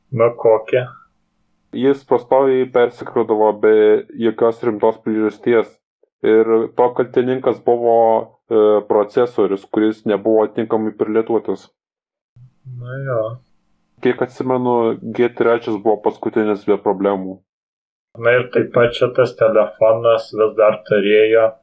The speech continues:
Speaker 1: išimamą bateriją, ko, pavyzdžiui, jau Samsung Galaxy S šeši neturėjo.
Speaker 2: E,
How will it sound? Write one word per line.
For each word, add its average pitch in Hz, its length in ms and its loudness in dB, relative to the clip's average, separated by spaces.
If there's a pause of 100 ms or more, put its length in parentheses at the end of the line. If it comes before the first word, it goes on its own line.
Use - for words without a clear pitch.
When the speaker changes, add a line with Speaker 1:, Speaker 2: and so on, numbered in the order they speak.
(260)
Speaker 1:
išimamą 107 800 0
bateriją, 101 720 0 (640)
ko, 113 260 2
pavyzdžiui, 110 800 0
jau 107 240 4
Samsung 110 640 -4
Galaxy 107 580 2
S 107 160 0
šeši 107 480 -2
neturėjo. 104 720 -2 (960)
Speaker 2:
E, 113 160 -2